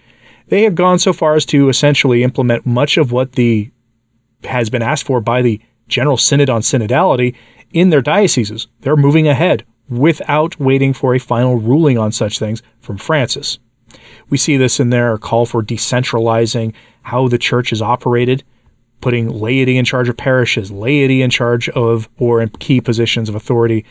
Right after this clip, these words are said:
in dioceses. They are calling for laity to have the ability to appoint bishops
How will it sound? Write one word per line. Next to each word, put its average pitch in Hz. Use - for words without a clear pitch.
in 110
dioceses. 123
They 123
are 117
calling 135
for 127
laity 151
to 143
have 139
the 147
ability 143
to 147
appoint 143
bishops -